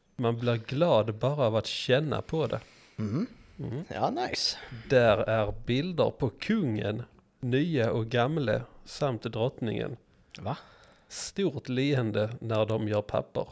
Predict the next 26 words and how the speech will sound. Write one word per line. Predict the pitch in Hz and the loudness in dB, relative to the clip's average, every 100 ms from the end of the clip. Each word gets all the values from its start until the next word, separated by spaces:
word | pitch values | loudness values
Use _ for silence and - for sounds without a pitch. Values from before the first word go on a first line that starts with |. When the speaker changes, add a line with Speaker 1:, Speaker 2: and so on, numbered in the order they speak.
| - _ _ | -14 _ _
Speaker 1:
Näst | 123 131 - - - | -2 -2 -2 -10 -8
efter | 123 110 - 117 110 | -6 -6 -2 0 0
talet | - 190 156 110 107 - - - - | 2 2 4 2 0 -2 -12 -18 -6
är | 123 | -6
papper | - - 135 - 110 107 110 | -2 -2 -2 0 0 0 -2
vårt | 127 107 - - | -4 -4 -10 -4
äldsta | 156 127 - - 113 | -4 -2 -8 -4 -2
sätt | - - 120 - | -2 -2 -4 -4
att | - 104 | -6 -4
meddela | 113 110 120 120 104 104 110 | -2 0 0 2 2 2 0
oss | 110 - - | -2 -8 -8
på. | 110 101 - _ _ | -8 -8 -14 _ _
Bevara | - 113 139 123 113 | -4 0 0 2 2
det | 104 104 | 2 0
väl | 117 139 107 107 | 0 0 -2 -2
och | 107 | -2
länge. | 107 104 117 113 - - _ - - | 0 0 -2 -6 -10 -20 _ -20 -8
Speaker 2:
Oj. | 127 113 - | -4 -4 -4
Speaker 1:
Jag | - 139 | -2 2
säger | 190 156 | 6 6
det, | 190 185 - | 6 2 2
papperskonnässörer | 190 214 147 - - 139 120 - 117 113 107 123 | -2 2 2 0 2 2 4 4 4 6 2 2
Speaker 2:
Ja. | 101 101 151 | 2 4 4
Speaker 1:
i | 147 151 | 6 6
Lessebo. | 160 165 196 - 147 123 135 - - - - | 8 6 6 4 6 6 6 2 -8 -20 -8
Speaker 2:
Ja. | 98 98 120 | -2 0 0